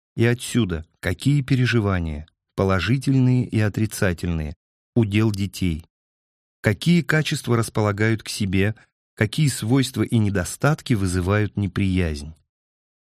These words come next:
Что перевешивает, человек человеку волк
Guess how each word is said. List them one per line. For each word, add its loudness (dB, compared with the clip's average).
Что 2
перевешивает, -2
человек 0
человеку 0
волк 0